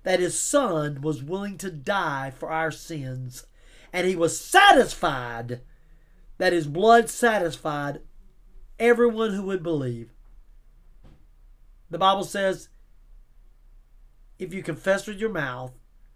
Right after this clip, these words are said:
the Lord Jesus Christ and believe in your heart that God hath raised him from the dead, thou shalt be saved." That's only possible because what Jesus did for us on the cross. Isaiah fifty-three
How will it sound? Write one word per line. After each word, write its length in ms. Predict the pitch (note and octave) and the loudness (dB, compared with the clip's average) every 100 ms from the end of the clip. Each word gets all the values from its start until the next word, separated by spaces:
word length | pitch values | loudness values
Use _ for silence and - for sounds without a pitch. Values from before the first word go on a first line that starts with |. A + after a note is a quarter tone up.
| - - - | -20 -20 -10
the 100 | E3 | -4
Lord 320 | D#3+ E3+ F#3 | 0 2 2
Jesus 380 | D#3+ G3 G#3+ - | -2 -6 -6 -8
Christ 560 | - C3+ B2+ B2 - - - - - _ | -6 -6 -6 -12 -14 -20 -20 -20 -20 _
and 140 | D#3+ D#3 | -10 -2
believe 380 | D#3 E3 F#3 | 0 0 -2
in 80 | A3 | -4
your 160 | A#3+ A3+ | -2 -2
heart 480 | D3 C#3 C3 B2+ - | -2 -6 -4 -6 -8
that 140 | D#3 | -8
God 220 | D#3+ D#3+ | -4 -2
hath 180 | D3 B2+ | -2 -2
raised 280 | D#3 E3+ F3+ | -2 -2 -4
him 120 | G3+ | -14
from 220 | - G#3+ | -12 -8
the 100 | A3 | -6
dead, 500 | F#3 D#3+ C#3+ C3+ B2+ - - - - - | -2 -2 -2 -4 -10 -14 -20 -20 -20 -20
thou 580 | C#3+ D#3+ E3+ F#3 F#3+ F#3+ - | -2 2 4 4 2 -4 -14
shalt 640 | - - F3 F3 F3 - - - | -10 -2 0 0 -4 -10 -20 -6
be 440 | E3 E3 D#3+ D#3 | -2 -2 -4 -10
saved." 600 | - - E3+ D3+ C3 B2 - - - - | -16 -8 -4 -4 -6 -12 -16 -20 -20 -10
That's 240 | D#3 C3 - | -8 -8 -12
only 260 | E3+ G3 G3+ | -10 -8 -10
possible 840 | - B3+ A3+ G#3+ - A#2+ A#2 A2+ - - - - - - - - - - | -8 -2 -2 -2 -6 -10 -10 -14 -10 -4 -4 -4 -8 -14 -18 -20 -20 -4
because 380 | E3+ E3 D3+ B2+ | -4 0 0 0
what 180 | C#3 C3 | -6 -4
Jesus 420 | D3 F#3 F3+ D#3+ | -4 -4 -6 -4
did 240 | F#3 F3+ | -2 0
for 140 | - F3 | 0 0
us 200 | E3 E3 | 0 -2
on 100 | E3 | -4
the 100 | E3 | -4
cross. 440 | - C#3+ B2+ - - - - | -2 -2 -2 -8 -20 -20 -18
Isaiah 320 | - E3+ G3+ | -8 0 0
fifty-three 880 | G3+ G#3 A3 - G3+ E3 C#3 B2+ | 0 -4 -4 -4 -2 0 0 -2